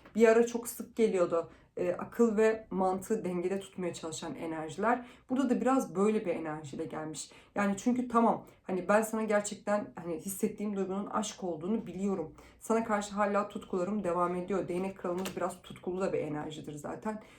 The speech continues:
Sana karşı hala tutkularım devam da ediyor. Ama şu an bu konuyu dengede tutmam gerekiyor dediği bir enerjisi var. Ama en azından burada bakın güç kartı,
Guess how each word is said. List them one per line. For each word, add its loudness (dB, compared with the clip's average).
Sana 2
karşı 2
hala 2
tutkularım -4
devam 2
da 0
ediyor. -4
Ama 8
şu 2
an 6
bu 0
konuyu 0
dengede 2
tutmam -6
gerekiyor -4
dediği -4
bir 2
enerjisi -4
var. 0
Ama 6
en 8
azından 4
burada 2
bakın 0
güç -8
kartı, 0